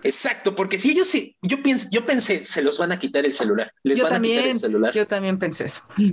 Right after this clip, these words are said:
Speaker 1: Pero esa escena es más real, güey. Yo, Poli, le quito el celular, yo ya
Speaker 2: Van
Speaker 1: sé.
Speaker 2: por mí.
Speaker 1: Van por mí, exacto. O sea,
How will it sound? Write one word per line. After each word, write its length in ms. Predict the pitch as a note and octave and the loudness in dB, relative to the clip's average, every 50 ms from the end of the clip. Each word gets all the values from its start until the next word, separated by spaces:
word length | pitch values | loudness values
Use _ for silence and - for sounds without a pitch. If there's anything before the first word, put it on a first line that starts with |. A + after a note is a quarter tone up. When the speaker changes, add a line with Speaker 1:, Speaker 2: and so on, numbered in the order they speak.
| D3+ C#3+ C#3 - - - - - | 2 -2 -4 -6 -8 -8 -8 -4
Speaker 1:
Pero 220 | - G3+ F#3+ A3+ | -2 0 2 2
esa 160 | A#3+ - - C#4 | 0 2 2 0
escena 300 | C4+ A3 - B3 A3 A3+ | 0 2 2 2 2 2
es 80 | A3+ A3+ | 2 2
más 220 | A3 G#3+ G#3+ F#3 E3 | 2 2 2 2 0
real, 300 | E3 D3+ D3+ F3+ G#3 F#3 | 0 0 0 0 0 0
güey. 320 | C#3+ A#2 A#2 G#2+ - - _ - | 0 0 -2 -2 -4 -10 _ -8
Yo, 260 | - - A3+ B3+ B3 | -4 -2 -2 -2 -2
Poli, 300 | - A3+ A#3 A#3+ A3+ G#3+ | 0 0 2 2 4 4
le 140 | F3+ D#3+ - | 2 2 2
quito 200 | - A3 - C#4 | 0 0 2 2
el 60 | C4+ | 2
celular, 600 | - - G3 D#3+ D3+ D3+ D3+ D#3 F#3+ A#3 - - _ - | 2 2 0 2 2 2 2 2 0 -2 -4 -10 _ -8
yo 180 | C3+ C#3+ D#3 D3+ | -2 0 0 0
ya 160 | C3+ C3 - | 0 0 -2
Speaker 2:
Van 180 | - A#3 D#4+ | 0 0 -2
Speaker 1:
sé. 80 | D#4+ - | 0 0
Speaker 2:
por 260 | - A#3+ A#3 A3 G#3 A3 | 0 2 2 2 4 4
mí. 520 | A3+ B3 D4 F4 F4+ F#4 - G#3 A3+ A3+ - - - - | 4 4 4 4 2 0 0 -2 -6 -6 -6 -8 -10 -8
Speaker 1:
Van 360 | - - F3+ F3 F3 G3 F#3+ F#3+ | -6 -4 -4 -4 -2 -4 -4 -2
por 360 | - F3 - - C#3+ C#3+ C#3 | 0 0 0 0 -2 -4 -2
mí, 240 | E3 F3 G3 F#3+ F#3 D#3+ | -2 -2 -2 -2 -2 -2
exacto. 720 | D#3 - - - F#3 E3 G#3 G3 - - - F#3+ F#3 - A#3 A#3+ A#3+ A#3+ A3 F#3+ F#3+ - - | -2 -2 -2 -2 -2 -2 -4 -6 -8 -6 -2 -2 -2 -2 -2 -4 -2 -2 -2 -4 -6 -8 -8
O 220 | - - F3+ F3+ | -4 -2 -2 0
sea, 460 | - F3+ F3+ D3+ D3+ D3 D#3 D#3 D3 | 0 0 0 0 0 0 0 0 -2